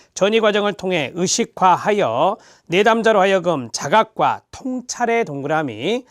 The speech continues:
통찰을 얻게 하고 내담자의 자아 강화의 밑줄, 내담자의 자아 강화와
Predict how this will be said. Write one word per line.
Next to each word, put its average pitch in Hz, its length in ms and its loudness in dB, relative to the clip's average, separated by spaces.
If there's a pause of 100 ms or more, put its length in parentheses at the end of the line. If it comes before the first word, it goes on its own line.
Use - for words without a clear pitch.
(220)
통찰을 226 540 2
얻게 170 280 0
하고 151 380 0 (320)
내담자의 220 760 2
자아 180 520 2
강화의 170 720 -8 (100)
밑줄, 139 420 -6 (320)
내담자의 233 460 0
자아 196 260 4
강화와 165 480 0